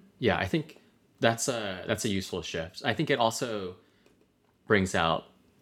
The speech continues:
a po-, possible failure mode, I think, for many Stoics, certainly one that I've applied in my own life, is thinking about specific instances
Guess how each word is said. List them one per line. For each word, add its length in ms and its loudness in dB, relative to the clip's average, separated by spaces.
a 180 6
po-, 160 -10
possible 1000 2
failure 440 0
mode, 320 -10
I 100 -4
think, 220 -8
for 440 -2
many 400 -4
Stoics, 520 -2
certainly 220 0
one 180 -2
that 100 0
I've 160 -2
applied 480 -6
in 120 -6
my 220 0
own 120 0
life, 280 -4
is 140 -4
thinking 260 -2
about 540 -2
specific 640 -4
instances 880 -4